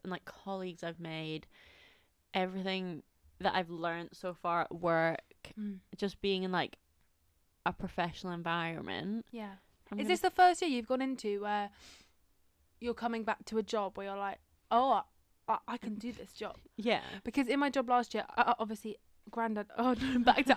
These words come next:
Speaker 2: Alan, he died.
Speaker 1: <laughs>
Speaker 2: Sorry, so funny.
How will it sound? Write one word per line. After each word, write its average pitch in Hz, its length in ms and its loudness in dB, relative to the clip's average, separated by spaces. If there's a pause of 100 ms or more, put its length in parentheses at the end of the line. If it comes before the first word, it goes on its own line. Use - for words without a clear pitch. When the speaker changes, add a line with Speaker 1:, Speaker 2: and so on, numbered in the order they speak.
Speaker 2:
Alan, 233 300 4
he 220 140 -8
died. 202 480 -2
Speaker 1:
<laughs> - 80 -8 (840)
Speaker 2:
Sorry, 415 300 -2 (120)
so 523 80 4 (300)
funny. 311 180 4